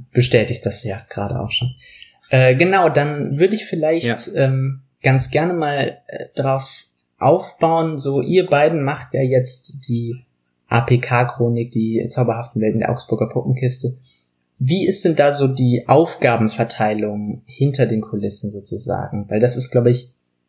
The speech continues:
Speaker 1: äh, vielleicht nicht so ganz klar, wenn man jetzt, äh, auf der Webseite schaut, ähm,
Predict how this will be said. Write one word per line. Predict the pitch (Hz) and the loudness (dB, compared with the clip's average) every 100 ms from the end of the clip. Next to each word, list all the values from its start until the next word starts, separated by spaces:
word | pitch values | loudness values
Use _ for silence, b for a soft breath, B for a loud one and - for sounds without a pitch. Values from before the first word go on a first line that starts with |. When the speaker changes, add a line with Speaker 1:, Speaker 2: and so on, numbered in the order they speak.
| _ _ | _ _
Speaker 1:
äh, | 113 113 113 - | -8 -6 -8 -4
vielleicht | 120 120 120 | 0 0 2
nicht | 127 | 2
so | 123 | 4
ganz | 117 123 - | 4 2 0
klar, | - 120 151 143 | -2 0 2 2
wenn | 123 | 0
man | 117 | 0
jetzt, | 117 113 - - | -2 -4 -8 -8
äh, | 113 - | -8 -6
auf | - | -6
der | 113 | -2
Webseite | 120 127 123 120 - | 0 0 0 -4 -6
schaut, | - 120 127 - _ _ _ _ _ - | -6 -2 -4 -6 _ _ _ _ _ -10
ähm, | 113 110 113 113 | -8 -6 -8 -10